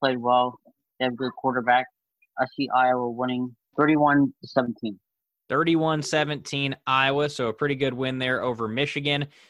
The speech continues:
Speaker 2: Now, our final game of the week, seven thirty on Saturday night, Maryland and Michigan State. What do you think about this one? This is a kind of a tricky game. Michigan State's quarterback looked good against Penn State.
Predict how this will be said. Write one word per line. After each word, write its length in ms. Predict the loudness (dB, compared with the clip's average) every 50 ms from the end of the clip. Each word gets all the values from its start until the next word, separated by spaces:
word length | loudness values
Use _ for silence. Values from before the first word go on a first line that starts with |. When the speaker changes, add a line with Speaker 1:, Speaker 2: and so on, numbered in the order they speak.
| _
Speaker 2:
Now, 100 | -2 0
our 120 | 2 2 0
final 400 | 2 2 4 4 6 6 6 6
game 240 | 6 4 4 4 2
of 140 | 2 2
the 80 | 0 0
week, 300 | 0 0 0 -2 -4 -6
seven 320 | -2 0 0 2 2 0 0
thirty 300 | 0 0 2 2 2 2
on 140 | 0 0 0
Saturday 460 | 0 0 0 0 0 -2 -2 -2 -2
night, 200 | -2 -4 -4 -6
Maryland 760 | -8 -8 -4 -2 -2 0 0 0 -2 -2 -2 -4 -6 -8 -10 -12 -8
and 260 | -6 -6 -4 -2 -2
Michigan 480 | -2 -2 -2 -4 -8 -12 -12 -10 -10
State. 460 | -10 -12 -12 -8 -4 -4 -4 -6 -8 _ _ _ _ _
What 120 | -2 2
do 60 | 2 2
you 80 | 2 2 -2
think 140 | -10 -14 -10
about 280 | -4 -2 -2 -2 -2 -2
this 240 | -6 -6 -6 -6 -8
one? 160 | -8 -4 -2
This 180 | -2 -2 -2 -6
is 140 | -8 -8
a 60 | -8 -2
kind 260 | 0 2 2 2 2
of 80 | 0
a 40 | 0
tricky 360 | -2 -2 -2 -2 -2 -2 -4
game. 280 | 0 2 2 2 2 0
Michigan 380 | -2 -2 -2 -4 -4 -4 -4 -6
State's 340 | -4 -2 -2 0 2 0 0
quarterback 600 | -2 _ -8 -6 -4 -2 0 2 2 2 0 0
looked 260 | -2 -4 -4 -4 -4
good 160 | -2 -2 -2
against 380 | 0 -2 -2 -2 -4 -4 -6 -6
Penn 180 | -4 -4 -4
State. 440 | -6 -8 -4 -2 0 0 0 0 0